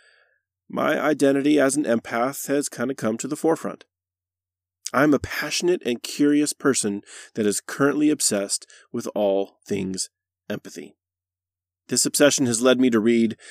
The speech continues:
and study psychology, neurobiology, anthropology, astronomy, theology, and in case <laughs> it isn't already apparent, empathy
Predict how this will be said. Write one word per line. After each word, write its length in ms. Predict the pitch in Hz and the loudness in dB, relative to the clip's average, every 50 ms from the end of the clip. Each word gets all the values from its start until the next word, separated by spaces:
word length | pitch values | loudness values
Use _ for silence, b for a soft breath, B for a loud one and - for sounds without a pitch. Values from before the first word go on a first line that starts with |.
| B B B | B B B
and 140 | 110 110 - | -2 0 0
study 320 | - - 127 113 110 107 | 2 4 4 4 4 2
psychology, 840 | 101 - 98 95 - - 117 117 123 131 127 120 131 127 127 127 127 | 0 0 -2 -4 -6 0 2 4 4 4 4 2 0 0 0 0 0
neurobiology, 1040 | 117 107 104 101 95 87 104 98 98 104 113 123 127 123 117 123 127 120 120 120 - - | 0 0 2 0 0 0 0 0 2 2 2 2 2 0 0 -4 -4 -4 -6 -8 -6 -4
anthropology, 800 | 113 113 - - 101 - - 127 120 120 123 113 120 123 123 120 | -4 -4 -4 -6 -12 -6 -2 0 0 0 0 -2 -2 -4 -4 -4
astronomy, 680 | - - - - - 151 147 143 143 139 139 143 139 135 | -4 -4 -6 -4 -2 -2 0 0 0 0 0 -2 -2 -4
theology, 760 | - - 120 131 135 135 131 135 131 127 131 135 135 131 - _ _ _ _ _ _ _ _ _ _ _ _ _ _ _ _ _ _ _ _ _ | -4 -4 -2 0 2 2 2 2 0 0 -2 -4 -6 -6 -10 _ _ _ _ _ _ _ _ _ _ _ _ _ _ _ _ _ _ _ _ _
and 160 | - 127 131 135 | -6 -2 0 0
in 80 | 135 | -2
case 420 | - - 175 175 156 - - - - | -2 0 0 2 4 4 2 0 0
<laughs> 40 | - | 0
it 360 | - - - 151 151 143 - - _ _ _ | 0 0 2 0 -2 -2 -2 -4 _ _ _
isn't 320 | 135 139 135 135 143 139 - - | 0 0 2 2 2 0 2 0
already 640 | 127 131 135 135 135 123 120 127 139 135 135 131 - | 2 4 6 4 4 4 6 4 6 6 4 2 2
apparent, 500 | 113 - - 151 139 135 131 127 - B B B B B B B B - | -2 0 0 2 2 4 2 0 -2 B B B B B B B B -4
empathy 600 | 147 156 - 160 143 - - 139 131 131 - | -2 0 0 0 0 2 2 2 2 2 -2